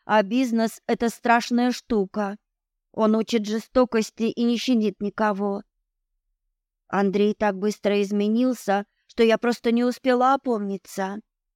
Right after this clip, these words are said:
После того, как он ударил меня в первый раз,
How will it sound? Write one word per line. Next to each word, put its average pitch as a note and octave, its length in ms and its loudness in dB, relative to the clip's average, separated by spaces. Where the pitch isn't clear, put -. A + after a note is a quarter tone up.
После G#3 320 -2
того, G#3 280 2
как G#3+ 220 -4
он G#3 160 0
ударил G#3 400 2
меня G#3 300 2
в - 100 -10
первый A#3+ 360 0
раз, G#3 360 -6